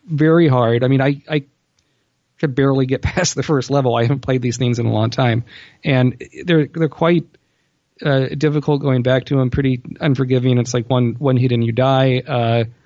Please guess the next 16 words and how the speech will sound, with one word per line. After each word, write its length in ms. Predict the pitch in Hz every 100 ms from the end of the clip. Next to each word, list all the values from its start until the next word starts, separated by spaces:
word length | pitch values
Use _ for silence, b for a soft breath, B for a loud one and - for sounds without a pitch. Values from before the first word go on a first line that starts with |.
| b b
very 300 | 151 151 156
much 240 | 143 135
like 140 | 135 -
arcade 400 | 139 - 143 127
game 200 | 123 120
mechanics. 500 | 113 143 147 120 -
But, 200 | 143 131 - _ _ _ -
um, 220 | 135 131 -
even 200 | 247 311
though 120 | 285
it's 100 | 208
E 140 | 214
G 160 | 185 180 196
A, 60 | 156
it's 180 | 135
a, 40 | 175